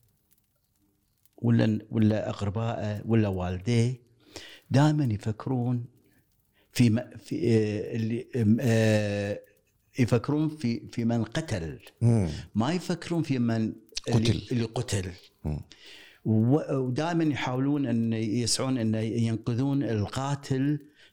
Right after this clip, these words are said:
Speaker 1: من هذا ال-، هذه المشكلة.
Speaker 2: نعم.
Speaker 1: أنا أروح للضحية.
Speaker 2: مم.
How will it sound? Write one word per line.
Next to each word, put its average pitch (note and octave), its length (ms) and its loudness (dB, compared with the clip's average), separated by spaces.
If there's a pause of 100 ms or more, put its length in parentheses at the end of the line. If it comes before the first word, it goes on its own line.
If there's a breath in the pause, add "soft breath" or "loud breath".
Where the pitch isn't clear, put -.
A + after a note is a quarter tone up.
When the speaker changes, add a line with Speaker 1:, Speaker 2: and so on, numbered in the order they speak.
Speaker 1:
من A2 240 6
هذا A#2 280 0
ال-، G#2+ 220 -4
هذه A2+ 380 -2
المشكلة. G2+ 600 -2 (300)
Speaker 2:
نعم. E2 120 -2 (840)
Speaker 1:
أنا F3+ 300 0
أروح E3 260 0
للضحية. A2 600 -6 (240)
Speaker 2:
مم. F2 200 0